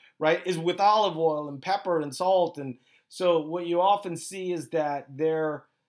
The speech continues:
um, their sodium tends to be ridiculously high. And so bringing that into, um, you know, into a reasonable level, you know,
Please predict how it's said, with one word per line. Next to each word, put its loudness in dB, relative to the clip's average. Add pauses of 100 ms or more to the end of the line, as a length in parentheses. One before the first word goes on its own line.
(240)
um, -10 (960)
their -6
sodium -4 (320)
tends -8
to -18
be -6
ridiculously -12
high. -8
And -8
so -8
bringing -10
that -6
into, -10 (520)
um, -18 (1200)
you -8
know, -6
into -6
a -2
reasonable -8
level, -10 (460)
you -8
know, -12